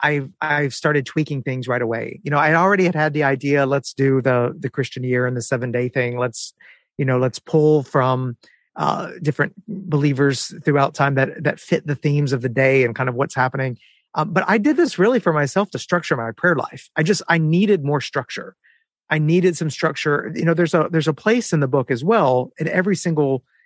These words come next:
morning and evening, there's a place for intercessions and personal requests. And it's basically for you to bring your, your own thoughts and prayers and, and, and concerns for the day before the Lord. And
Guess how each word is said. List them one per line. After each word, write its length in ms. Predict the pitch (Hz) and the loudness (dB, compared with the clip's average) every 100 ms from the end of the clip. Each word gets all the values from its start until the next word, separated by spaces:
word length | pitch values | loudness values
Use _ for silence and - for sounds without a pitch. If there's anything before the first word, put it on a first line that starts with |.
| _ | _
morning 340 | 160 175 175 | 2 4 4
and 100 | 151 | 0
evening, 320 | 143 247 196 143 | 0 0 2 2
there's 160 | 131 | 0
a 60 | 143 | 0
place 240 | 170 175 | 0 0
for 220 | - - | -2 -4
intercessions 540 | 160 160 143 165 - 143 | -2 -2 0 -2 -2 -4
and 120 | 135 | -2
personal 320 | 160 151 143 | -2 -2 -4
requests. 600 | 123 - - - - - - _ _ | -4 -4 -8 -8 -14 -18 -20 _ _
And 140 | 190 170 | 0 0
it's 120 | 156 | 2
basically 400 | 185 208 202 170 | 0 0 0 0
for 140 | 160 | 0
you 140 | 151 165 | 0 0
to 100 | 139 | 0
bring 440 | 135 160 170 143 | 2 2 2 0
your, 500 | 139 160 165 160 151 _ _ _ _ | 2 4 4 4 2 _ _ _ _
your 260 | - 165 165 | -2 0 2
own 460 | 190 202 190 170 - | 2 4 2 0 -4
thoughts 400 | - 156 160 - | -2 0 0 0
and 140 | 160 143 | -6 0
prayers 420 | 156 156 151 143 | 4 4 4 0
and, 240 | 135 135 - | -4 -6 -6
and, 340 | 135 131 135 | -4 -4 -6
and 240 | 147 131 117 _ - | -6 -6 -8 _ -8
concerns 460 | 139 120 143 160 | -6 -2 0 0
for 100 | - | 0
the 100 | 127 | -4
day 280 | 123 165 175 - _ | 2 2 2 -4 _
before 300 | 131 131 147 | -10 -4 -2
the 60 | 131 | 0
Lord. 380 | 160 185 131 - - _ _ _ _ - | 2 4 2 -2 -18 _ _ _ _ -2
And 180 | 175 | -2